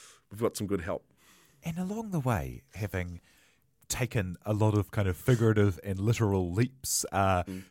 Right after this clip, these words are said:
Speaker 2: moving cities a
Speaker 1: <laughs>
Speaker 2: number
Speaker 1: Yeah,
Speaker 2: of times,
Speaker 1: yeah.
Speaker 2: throwing your lot in, jumping into industries,
Speaker 1: Mm.
Speaker 2: you know, have people told you that it's bananas to have tried this?
Speaker 1: <laughs>
Speaker 2: And, and what's kept you going?
Speaker 1: Yeah, yeah. So in the early days, especially when, um, we had, uh, like, a lot of industry pros ask us,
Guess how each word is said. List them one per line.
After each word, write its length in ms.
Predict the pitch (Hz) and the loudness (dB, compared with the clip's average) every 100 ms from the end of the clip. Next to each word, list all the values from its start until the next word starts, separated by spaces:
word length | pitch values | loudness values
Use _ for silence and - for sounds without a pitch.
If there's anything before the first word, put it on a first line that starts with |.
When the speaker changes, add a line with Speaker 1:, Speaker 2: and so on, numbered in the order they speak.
| - | 2
Speaker 2:
moving 360 | 120 127 123 113 | 6 6 4 4
cities 420 | - 143 147 143 | 6 6 6 6
a 80 | 135 | 6
Speaker 1:
<laughs> 100 | 139 | 6
Speaker 2:
number 260 | 127 131 | 6 6
Speaker 1:
Yeah, 80 | 135 | 4
Speaker 2:
of 100 | 135 | 4
times, 420 | 135 127 131 131 - | 2 4 2 0 -2
Speaker 1:
yeah. 60 | 123 | -2
Speaker 2:
throwing 220 | 110 123 | 0 -2
your 100 | 120 | -2
lot 280 | 120 127 131 | 2 0 2
in, 220 | 123 117 | 0 0
jumping 360 | 117 120 131 120 | -4 -6 -6 -4
into 260 | 120 120 - | -4 -4 -4
industries, 640 | 110 110 - 113 104 95 | -4 -8 -4 -2 -2 -4
Speaker 1:
Mm. 100 | 90 78 - - | -6 -8 -18 -8
Speaker 2:
you 80 | 247 | -8
know, 40 | |
have 140 | 220 - | -6 -6
people 260 | 240 302 | -6 -6
told 340 | - 113 113 - | 0 0 0 -2
you 180 | 107 104 _ _ - | -2 -4 _ _ -2
that 180 | 107 - | -2 -2
it's 160 | - - | -10 -8
bananas 640 | 95 82 78 80 85 - | -6 -6 -6 -6 -6 -6
to 140 | - | -6
have 120 | 78 - | -6 -4
tried 280 | 78 82 | -2 -2
this? 240 | 175 262 165 | -2 0 0
Speaker 1:
<laughs> 20 | |
Speaker 2:
And, 160 | 131 123 - | 0 -4 -10
and 140 | 139 156 | -6 -4
what's 180 | 214 - | -4 -6
kept 240 | - - | -6 -6
you 60 | 160 | -4
going? 320 | 208 - - - | -2 -2 -6 -4
Speaker 1:
Yeah, 340 | 123 156 160 | 0 6 6
yeah. 260 | 127 127 110 | 6 4 2
So 220 | 104 120 | 2 2
in 160 | 127 127 | 4 2
the 80 | 117 | 4
early 320 | 123 120 113 | 6 6 4
days, 300 | 85 90 101 | 0 -4 -4
especially 440 | 107 139 135 123 | -4 -4 -2 -4
when, 260 | 104 104 104 | -2 -4 -4
um, 440 | 95 98 98 98 | -6 -4 -6 -6
we 140 | 98 98 | -6 -4
had, 360 | 110 101 98 | -2 -2 -4
uh, 260 | - 92 80 | -6 -10 -8
like, 160 | 73 131 | -10 -8
a 40 | 139 | -4
lot 140 | 143 | -4
of 80 | 110 | -4
industry 340 | 113 110 107 | -6 -8 -10
pros 320 | - 104 98 | -4 -2 -2
ask 260 | - 98 | -4 -6
us, 100 | - | -6